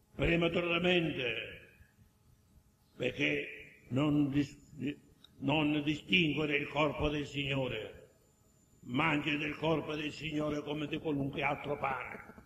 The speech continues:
Cari Corinzi, succede questo anche a voi.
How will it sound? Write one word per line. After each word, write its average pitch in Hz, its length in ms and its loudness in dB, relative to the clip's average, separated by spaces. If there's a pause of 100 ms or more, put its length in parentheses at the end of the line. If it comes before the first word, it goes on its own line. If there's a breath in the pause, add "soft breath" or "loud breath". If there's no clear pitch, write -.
(180)
Cari 135 320 0
Corinzi, 143 840 0 (1160)
succede 131 600 2
questo 135 360 -2
anche 131 240 2
a 131 40 2
voi. 123 380 2